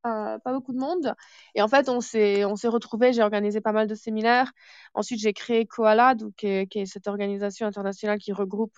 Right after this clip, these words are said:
maintenant, euh, plusieurs, euh, cinquante ou cent, cent personnes, euh, qui, euh, qui regroupe donc des, des ingénieurs, des avocats. Enfin, c'est, c'est les personnes, euh, un petit peu hybrides qui, qui s'intéressent aussi bien à la technologie qu'au droit. Mais, euh, ça a pris plusieurs années.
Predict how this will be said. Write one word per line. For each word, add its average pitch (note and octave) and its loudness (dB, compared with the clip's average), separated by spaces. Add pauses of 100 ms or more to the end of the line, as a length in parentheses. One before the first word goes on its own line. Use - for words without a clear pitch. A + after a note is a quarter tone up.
(100)
maintenant, G3+ -2
euh, F3+ -2
plusieurs, F#3 -6
euh, F3 -2
cinquante F#3+ -6
ou G3 -18
cent, F#3+ -6
cent G3 -10
personnes, B3+ -4 (500)
euh, F#3 0 (320)
qui, A3+ -2
euh, F#3 6
qui G3 -6
regroupe G#3+ 0
donc G3 -2
des, F3 -2
des F3+ -4
ingénieurs, G3 0
des F#3 -2
avocats. F#3+ -2
Enfin, F#3+ 0
c'est, F#3 -4 (340)
c'est - -6
les G3+ 2
personnes, A3 4
euh, G3 6
un G3+ 0
petit - -16
peu A3+ 0
hybrides A3 -2
qui, F#3+ -6
qui G3+ -12
s'intéressent G#3 -2
aussi G#3+ -10
bien A3 -2
à G#3 2
la G3+ 0
technologie G#3 -4
qu'au G3 -4
droit. G3+ 0 (420)
Mais, G3 2
euh, F#3 4
ça F#3+ 2
a G3+ 6
pris A#3 -4
plusieurs A3 0
années. A3 2